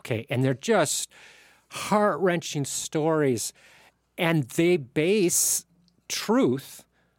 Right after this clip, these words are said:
uh, or what they th-, let me put it this way, what they think is true. They're basing it on this heart-wrenching story.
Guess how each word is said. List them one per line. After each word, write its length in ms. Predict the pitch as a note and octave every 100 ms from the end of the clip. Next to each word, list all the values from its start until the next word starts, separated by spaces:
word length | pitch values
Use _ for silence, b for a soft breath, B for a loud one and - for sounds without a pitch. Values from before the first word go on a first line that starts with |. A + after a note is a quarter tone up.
| _ _ _ -
uh, 260 | C3+ B2+ C#3
or 120 | C#3
what 180 | F3 -
they 100 | C#3+
th-, 140 | -
let 140 | D#3 D#3+
me 60 |
put 160 | C3+ B2
it 20 |
this 160 | E3+ -
way, 80 | B2
what 200 | C3+ C#3+
they 100 | B2
think 280 | - F#3+
is 140 | A#2 -
true. 340 | - A2+ G#2+ -
They're 120 | C3+
basing 460 | - E3 F3+ D3+
it 60 | B2+
on 100 | B2
this 140 | A#2 -
heart-wrenching 580 | D3 C#3+ C3 - C3+
story. 460 | A#2+ - D3 C3